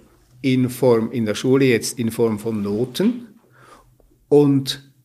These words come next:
anschließend dann die Noten in der Form von Einteilung in die nächsthöhere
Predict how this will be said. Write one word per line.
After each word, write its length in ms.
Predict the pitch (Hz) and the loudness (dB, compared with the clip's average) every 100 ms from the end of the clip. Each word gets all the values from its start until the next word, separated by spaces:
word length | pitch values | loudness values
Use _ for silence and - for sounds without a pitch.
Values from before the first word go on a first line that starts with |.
| _ _ _ _ _ _ _ _ | _ _ _ _ _ _ _ _
anschließend 680 | 113 139 143 147 139 147 135 | -4 0 0 2 2 2 0
dann 140 | 127 | 2
die 100 | 127 | 2
Noten 480 | 127 127 139 139 147 | 2 2 0 -2 -6
in 220 | 147 123 | -2 -2
der 140 | 113 113 | -2 -4
Form 560 | 127 120 135 156 165 | 2 4 4 0 -4
von 300 | - 127 120 | -6 -6 -6
Einteilung 1300 | 110 101 123 143 143 147 151 156 160 180 180 220 - _ _ | -6 -2 -2 -4 -6 -6 -4 -2 -2 -2 -6 -10 -18 _ _
in 220 | 131 139 | -2 0
die 140 | 139 139 | 0 0
nächsthöhere 920 | 107 113 - - 127 131 135 143 156 | 0 -4 -6 -4 0 0 0 0 -2